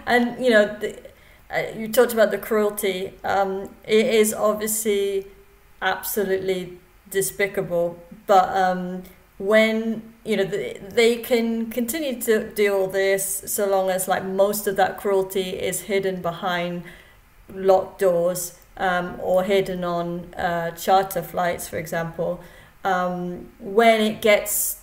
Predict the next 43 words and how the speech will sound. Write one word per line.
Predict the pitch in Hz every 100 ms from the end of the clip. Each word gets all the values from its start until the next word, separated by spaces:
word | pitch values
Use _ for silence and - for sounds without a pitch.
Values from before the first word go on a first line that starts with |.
| -
too | - 269 269
much | 277 254
in | 294
the | 262
public | 269 269 277 277
eye, | 302 302 311 311 233
then | 208 208
that's | 208 196 -
when, | 214 208 202 202 202 - 151
mm, | 202 208 202 -
you | 208
know, | 185
they | 185
might | 185 190 -
have | 208
some | - - - - 214
consequences. | 214 196 190 190 180 170 - 175 -
So, | 185 180
for | 180 185
example, | 180 190 180 170 185 180 180 - - -
G | - 233
four | 220 214 208
S | 202 202 190
used | 190 -
to, | 185 175 170 - - _ _ _ -
uh, | 185
have | 175 175
a | 170
lot | 175
of | -
contracts. | - 165 165 170 - -
Like, | -
they | -
used | 165 165 -
to |
be, | 175 170 170 165 - - _
um, | 180 170 165 165 165 165 - - -
they | 190
used | 190 185
to | 196
run | 175 185 185 185 180 180 180 175 - _ _
Brooke | 202 214 214
House. | - 214 214 214 214 214 214 - -